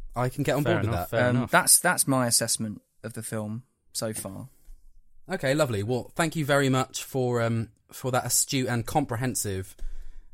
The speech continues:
Speaker 1: uh, tearing apart of my, <laughs>
Speaker 3: Mm.
Speaker 1: of, of
Speaker 3: Mm.
Speaker 1: my idea. <laughs> Well, I think this is the
Speaker 2: Okay.
Speaker 1: natural point where we should move on to, uh,
Speaker 2: Yeah.
Speaker 1: to hearing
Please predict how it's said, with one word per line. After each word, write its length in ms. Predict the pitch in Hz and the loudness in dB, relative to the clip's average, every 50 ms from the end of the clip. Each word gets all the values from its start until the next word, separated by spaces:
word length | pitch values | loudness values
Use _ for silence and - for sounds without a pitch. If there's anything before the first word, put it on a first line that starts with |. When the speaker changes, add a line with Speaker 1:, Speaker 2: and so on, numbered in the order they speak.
| - - - | -14 -6 -2
Speaker 1:
uh, 280 | 110 104 101 101 104 - _ - _ _ _ _ _ _ _ _ - - | 2 2 2 2 0 -2 _ -20 _ _ _ _ _ _ _ _ -20 -10
tearing 400 | - - 160 151 151 151 151 143 | -4 4 6 6 6 6 6 2
apart 440 | 147 - - 160 160 139 123 - - | 2 4 6 8 8 8 8 6 2
of 100 | 131 117 139 | 0 0 2
my, 420 | 127 123 123 120 120 120 120 123 170 | 4 4 4 4 2 2 0 0 0
<laughs> 60 | - - - - - - - - 120 | -2 -4 -6 -10 -16 -16 -12 -4 0
Speaker 3:
Mm. 80 | 117 135 | 2 2
Speaker 1:
of, 340 | - - 147 143 165 170 | 2 2 0 -4 -2 0
of 120 | 156 160 - | 2 2 4
Speaker 3:
Mm. 40 | - | 4
Speaker 1:
my 200 | 147 147 151 147 | 4 4 4 4
idea. 520 | 151 156 147 170 170 160 131 107 95 - - - - - - - | 2 2 2 4 4 6 6 4 2 -2 -8 -14 -14 -12 -6 -4
<laughs> 240 | - - - 269 - - - - - - - - - - - - - - | 0 6 6 6 4 4 -10 -14 -14 -14 -12 -8 -4 -4 -2 -2 4 8
Well, 160 | 196 202 185 208 | 8 10 10 10
I 60 | 214 | 8
think 160 | - 233 220 | 8 6 6
this 140 | 214 202 - | 6 4 4
is 60 | 185 | 6
the 80 | 185 185 | 6 6
Speaker 2:
Okay. 100 | 180 175 | 6 8
Speaker 1:
natural 240 | 170 135 185 170 156 | 6 6 6 4 4
point 320 | - - 151 139 139 135 | 4 4 4 4 4 4
where 180 | 131 123 123 123 | 4 4 4 4
we 140 | 123 127 120 | 2 0 -2
should 200 | - - 123 127 | -2 -4 0 2
move 200 | 131 131 123 120 | 2 2 2 2
on 240 | 113 110 107 107 | 0 0 0 0
to, 300 | - - 123 117 113 110 | -2 0 0 0 2 4
uh, 40 | 110 110 | 6 6
Speaker 2:
Yeah. 120 | 117 110 104 | 6 6 4
Speaker 1:
to 100 | - 123 | 2 2
hearing 500 | 139 135 135 135 131 131 131 135 127 | 4 4 4 6 6 4 4 4 2